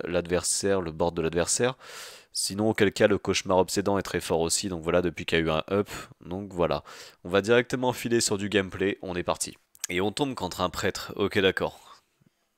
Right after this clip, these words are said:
Particulier. Assistante, du coup. Euh, on n'a pas de suivi derrière le T un, donc du coup on va relancer T quatre, T cinq, c'est trop cher, même si ça peut nous coûter un de mana, tu vois, on sait jamais.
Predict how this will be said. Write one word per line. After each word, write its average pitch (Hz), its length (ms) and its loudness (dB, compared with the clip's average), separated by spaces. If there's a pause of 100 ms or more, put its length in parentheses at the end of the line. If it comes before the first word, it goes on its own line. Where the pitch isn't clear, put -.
(140)
Particulier. 82 600 -6 (260)
Assistante, 120 640 -2
du 113 140 -6
coup. 123 280 -8 (720)
Euh, 92 280 2
on 92 100 2
n'a 98 140 0
pas 120 160 4
de - 80 -12
suivi 110 520 -2
derrière 95 280 6
le 92 120 2
T 104 160 0
un, 104 200 4
donc 92 140 -4
du 90 100 -6
coup - 100 -6
on 107 40 0
va 90 100 6
relancer 87 400 4
T 90 160 -4
quatre, - 200 0
T 90 120 -2
cinq, 101 220 -2
c'est 85 100 -4
trop 92 160 -4
cher, 107 180 4
même 98 140 0
si - 120 -2
ça 131 120 0
peut - 100 -6
nous 107 80 -2
coûter 101 240 -2
un 98 100 2
de 98 60 -6
mana, 98 260 4
tu - 120 -6
vois, 87 100 -4
on 82 80 -4
sait 85 140 -6
jamais. 87 240 -6